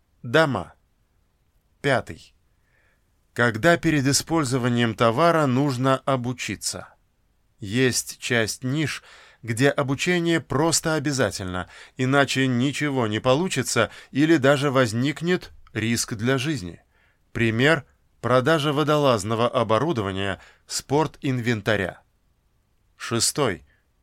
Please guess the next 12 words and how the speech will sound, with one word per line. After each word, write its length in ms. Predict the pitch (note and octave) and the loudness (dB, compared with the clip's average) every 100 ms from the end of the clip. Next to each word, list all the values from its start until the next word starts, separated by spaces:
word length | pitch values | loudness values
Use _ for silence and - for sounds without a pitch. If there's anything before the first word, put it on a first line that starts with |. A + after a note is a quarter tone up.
| _ | _
Уникальный 1040 | C3+ C#3 A#2 A2 - C3 C#3 C#3+ C3+ C3+ B2 | -4 -2 0 -2 0 4 4 4 0 -2 -2
товар. 580 | B2+ A2 F2+ E2+ - _ _ _ _ _ _ _ | 0 0 0 -4 -8 _ _ _ _ _ _ _
Я 220 | A2 C3 | -2 0
поставил 540 | B2+ A#2+ - C3 A2+ A2+ | 0 -2 2 2 2 -2
этот 300 | A#2+ A2 A2 | -4 -4 -6
пункт 420 | - C3+ A2+ - | -6 -6 -4 -8
в 120 | - - | -14 -4
конец 400 | A#2+ A#2 A2 - | -2 0 -2 -2
списка 500 | - F3 D#3 - C3+ | -4 -2 -4 -2 -2
не 140 | C3+ | -2
просто 400 | C3+ D3+ - D3+ | -4 -6 -6 -8
так. 360 | - F#2 - | -6 -8 -10